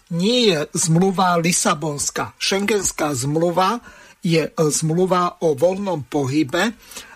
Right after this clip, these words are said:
a o tom, že nie je, e, potrebné udržiavať hraničné kontroly.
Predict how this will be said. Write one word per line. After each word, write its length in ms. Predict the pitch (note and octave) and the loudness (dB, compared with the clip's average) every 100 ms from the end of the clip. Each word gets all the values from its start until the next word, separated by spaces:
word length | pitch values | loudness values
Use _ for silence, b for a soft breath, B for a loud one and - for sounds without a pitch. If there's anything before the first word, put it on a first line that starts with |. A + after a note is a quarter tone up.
| _ | _
a 140 | D#3+ D3 C#3+ | 0 0 -2
o 180 | - F3 | 0 0
tom, 600 | D#3+ - G#3 G#3 G#3 F#3+ F3 | 0 0 2 4 2 2 0
že 420 | D#3 D#3 D#3+ D#3+ B B B F3 | -2 0 0 -2 B B B -4
nie 300 | F3+ B3+ A#3+ F#3 | 0 2 4 4
je, 140 | D3+ | 2
e, 60 | - _ _ D#3 C#3+ - _ _ _ | -2 _ _ -4 -2 -8 _ _ _
potrebné 800 | F#3+ G3 F3+ F3 D#3+ F3 E3+ E3+ | 0 2 0 2 0 2 2 2
udržiavať 840 | G3+ F#3 G3+ - F3+ D#3+ D3+ E3 D#3+ | 0 2 0 2 2 2 0 -2 -2
hraničné 720 | C3+ D#3+ D#3+ E3+ - D#3 C#3+ | 0 2 2 -2 -4 -2 -4
kontroly. 640 | - D#3+ E3+ G3+ G3 G3+ | -4 -6 -2 0 2 4